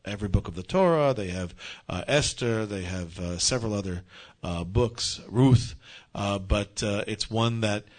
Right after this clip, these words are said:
'cause, you know, when you commission somebody to write a commentary, it could take a decade. It, it's, it's, it very, so we, we could be seeing the Lord return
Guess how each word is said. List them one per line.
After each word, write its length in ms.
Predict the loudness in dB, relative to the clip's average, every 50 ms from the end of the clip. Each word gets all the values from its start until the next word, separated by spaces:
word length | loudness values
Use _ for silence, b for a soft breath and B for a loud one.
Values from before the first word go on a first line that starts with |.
| B B -10
'cause, 180 | -8 -4 -2
you 100 | 0 2
know, 180 | 2 2 2 2
when 320 | 0 -2 -4 -6 -6 -6
you 80 | -6 -8
commission 480 | -6 -4 -4 -2 -2 -2 -4 -4 -6
somebody 320 | -6 -6 -6 -4 -4 -4 -4
to 80 | -4
write 240 | -4 -2 -2 -2 -2
a 40 | -4
commentary, 800 | -6 -8 -6 -4 -4 -4 -4 -2 -2 0 0 0 0 0 -2 -4 B B B B B B B B -6
it 140 | -4 -4 -4
could 180 | -4 -6 -4
take 240 | -4 -6 -6 -6 -8
a 60 | -10
decade. 640 | -8 -4 -2 -2 -2 -2 -2 -2 -2 0 0 0 -2
It, 140 | -2 -4 -6
it's, 300 | -6 -8 -8 -8 -10 -10
it's, 220 | -10 -10 -10 -8 -8
it 240 | -6 -6 -6 -8 -10 -14 _ _ _ _ _ -18
very, 540 | -12 -4 -2 0 2 2 2 0 -2 -4 -8 -16 _ _ _ _ _ _ _ -4
so 300 | 0 0 0 2 0 -4 -4 -8 -14 -8 -2
we, 300 | 0 0 0 0 -4 -14 _ _ _ _ _ -20 _ _ _
we 160 | -4 -2 -2 -2
could 180 | -2 -2 -2
be 100 | 0 0
seeing 360 | 2 2 2 0 -2 -2 -2
the 100 | -2 -2
Lord 380 | -2 2 2 4 4 4 2 0
return 600 | -2 -6 -6 -8 -6 -4 -2 -2 -2 -2 -4 -8